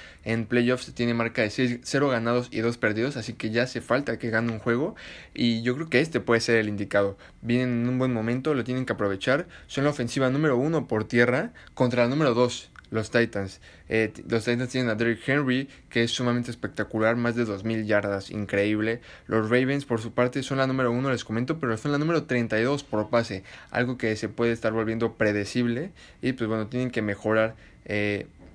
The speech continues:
eso, tienen que balancearlo bien. Y, pues, yo creo que les comento, los Ravens, eh, pueden salir adelante. Un Lamar Jackson que no tiene toda la presión sobre los hombros, toda la presión del M V P, toda la presión de su primera temporada, toda la presión,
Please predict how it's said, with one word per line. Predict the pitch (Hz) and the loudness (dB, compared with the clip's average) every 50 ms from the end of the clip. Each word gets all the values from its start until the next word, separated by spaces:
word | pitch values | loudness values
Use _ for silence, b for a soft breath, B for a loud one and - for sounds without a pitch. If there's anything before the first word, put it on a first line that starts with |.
| - - - | -20 -12 -4
eso, | - 113 117 - - 123 117 113 101 | -2 -2 -2 0 0 0 0 0 0
tienen | - 117 120 120 | -2 -2 -2 0
que | 117 113 | 0 2
balancearlo | 107 107 107 107 107 104 - 120 113 110 110 104 | 2 2 2 2 0 -2 0 0 0 0 0 -2
bien. | 107 107 117 135 170 - - B B B B B B B | 0 0 -2 -2 -4 -6 -10 B B B B B B B
Y, | - 120 131 | -2 0 0
pues, | 127 - 117 110 104 - - - - - - - | 0 0 -4 -4 -4 -4 -12 -18 -20 -20 -10 -4
yo | 123 131 | -2 -2
creo | 127 135 143 131 | 0 0 0 2
que | 139 135 | 2 2
les | 120 113 113 107 | 4 2 2 0
comento, | - 113 113 113 104 110 | -2 -2 -2 -2 0 0
los | 107 107 104 107 | 0 0 0 2
Ravens, | 120 120 123 123 120 120 117 - | 2 2 2 0 -2 -4 -6 -6
eh, | - 113 110 110 | -4 -2 -2 -2
pueden | 104 - 123 123 120 | -2 -2 -2 -2 -2
salir | 120 113 101 113 117 | -2 -2 2 4 4
adelante. | 113 107 101 104 110 120 120 156 165 165 B B B B | 4 4 2 0 -2 -2 -2 -2 -4 -4 B B B B
Un | B 117 120 | B 0 2
Lamar | 117 117 113 113 117 | 2 2 2 2 2
Jackson | 117 120 117 117 - 123 117 | 2 0 0 -2 -2 -8 -6
que | - | -4
no | 113 120 131 | -2 -2 -2
tiene | 131 151 151 151 143 | -2 -2 -2 -2 -2
toda | 143 - 151 165 196 202 | -2 0 0 2 2 2
la | 160 117 110 | 2 0 -2
presión | - 120 123 127 | -4 -6 -4 -4
sobre | 123 - 131 113 | -4 -4 -4 -4
los | 104 - - | -4 -4 -4
hombros, | 113 123 131 127 | -4 -4 -4 -2
toda | - 127 120 | 0 0 0
la | 117 107 | 0 0
presión | - 113 - 123 113 | -2 -4 -6 -4 -2
del | 110 110 110 | -2 0 0
M | 110 110 | 0 -2
V | 107 104 | -4 -4
P, | - - 131 131 127 | -2 -2 -2 -2 -2
toda | 127 - 117 113 | -2 -2 0 0
la | 104 - | 0 -2
presión | - 104 - 117 107 107 | -4 -8 -6 -4 -2 0
de | 107 104 101 - B B B B | 0 -2 -2 -4 B B B B
su | B - - | B -10 -4
primera | 123 117 117 110 - | -2 0 0 0 -2
temporada, | - 117 104 - 104 107 123 127 120 110 | -2 -4 -2 0 0 2 2 2 2 0
toda | - 113 110 | 0 0 0
la | 110 104 104 | 0 0 -2
presión, | - 98 95 - 113 110 110 104 | -4 -8 -4 -4 -2 -2 -2 -4